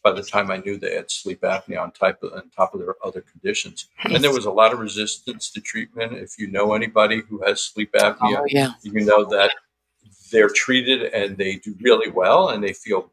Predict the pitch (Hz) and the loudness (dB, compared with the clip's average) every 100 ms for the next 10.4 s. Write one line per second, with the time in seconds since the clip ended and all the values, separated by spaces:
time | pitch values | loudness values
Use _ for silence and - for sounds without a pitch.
0 | 110 110 127 120 151 - 139 - 90 - | 2 4 4 0 -2 0 -4 -4 -10 -2
1 | 101 - 98 110 190 226 _ _ - _ | -2 0 2 4 2 -2 _ _ -20 _
2 | _ - 117 117 113 117 117 104 95 - | _ -2 2 2 2 6 6 6 -2 2
3 | 151 151 - 107 110 - 107 104 101 - | 2 2 0 2 0 -4 -4 -2 0 -2
4 | - 127 156 170 175 170 160 147 147 135 | -2 -4 -2 -2 -2 -4 -2 -2 0 0
5 | 143 101 104 - - - 117 143 170 - | 0 0 -4 -8 -12 -2 2 2 0 0
6 | 151 151 151 156 147 147 135 160 - - | 0 2 2 2 0 -2 2 2 2 -8
7 | - 147 143 147 127 131 135 131 - 131 | -8 -6 -6 -8 0 0 0 -6 -4 -4
8 | 123 - 135 147 151 - 113 113 _ - | -4 0 2 4 0 -6 -8 -8 _ -20
9 | _ 131 131 120 - 165 151 151 - _ | _ 0 2 2 -2 0 2 0 -4 _
10 | 123 139 139 127 | 2 4 4 -2